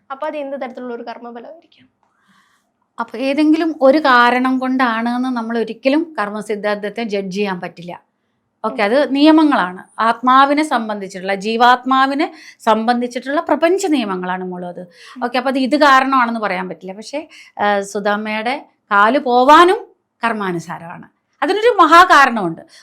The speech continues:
Speaker 2: ഒരുപാട് കാരണങ്ങൾ കൊണ്ടാണ് അത് കാല് തന്നെ. അപ്പൊ അവര് എത്ര സാഹസം എന്ന് പറഞ്ഞ സോളായിരിക്കും ബേബി.
Speaker 1: ഉം.
Speaker 2: എന്നുവെച്ചാ ഒരു ഡാൻസറിന് വേണ്ടത് കാലല്ലേ?
Speaker 1: അതെ.
Speaker 2: അ-, എന്നിട്ടും അതെ,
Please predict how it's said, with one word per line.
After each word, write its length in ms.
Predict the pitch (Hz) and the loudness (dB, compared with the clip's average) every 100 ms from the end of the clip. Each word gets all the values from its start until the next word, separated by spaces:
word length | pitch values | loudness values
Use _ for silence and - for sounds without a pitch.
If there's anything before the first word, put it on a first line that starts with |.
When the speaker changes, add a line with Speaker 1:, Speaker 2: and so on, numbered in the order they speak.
| - | 0
Speaker 2:
ഒരുപാട് 360 | 269 349 359 403 | 4 8 6 6
കാരണങ്ങൾ 560 | 311 269 269 269 269 | 6 4 2 -2 0
കൊണ്ടാണ് 800 | 269 254 262 240 226 311 - 208 | 0 0 2 4 4 2 -2 -2
അത് 180 | 226 262 | -2 0
കാല് 520 | 220 233 269 330 311 | 4 8 8 6 2
തന്നെ. 120 | 247 | 0
അപ്പൊ 140 | 190 240 | 0 0
അവര് 120 | 269 | 0
എത്ര 420 | - - 233 254 | -2 -6 0 0
സാഹസം 720 | 254 233 190 185 185 208 247 | 0 0 2 2 0 -6 -12
എന്ന് 120 | 254 | -12
പറഞ്ഞ 200 | 247 247 | -12 -16
സോളായിരിക്കും 580 | 247 226 208 214 214 220 | -16 -10 -6 -6 -6 -12
ബേബി. 220 | 190 190 | -14 -14
Speaker 1:
ഉം. 280 | 185 _ - | -18 _ -20
Speaker 2:
എന്നുവെച്ചാ 360 | 277 254 202 269 | -20 -10 -2 0
ഒരു 80 | 247 | 6
ഡാൻസറിന് 640 | 220 208 233 240 269 285 | 6 8 4 0 -2 0
വേണ്ടത് 360 | 294 262 254 262 | 0 0 -2 2
കാലല്ലേ? 560 | 233 226 240 220 185 - 294 | 4 6 2 0 -8 -14 -14
Speaker 1:
അതെ. 200 | 254 247 - | -14 -14 -2
Speaker 2:
അ-, 120 | 208 - | -2 2
എന്നിട്ടും 440 | 254 285 349 381 | 2 4 2 6
അതെ, 180 | 359 339 | 6 6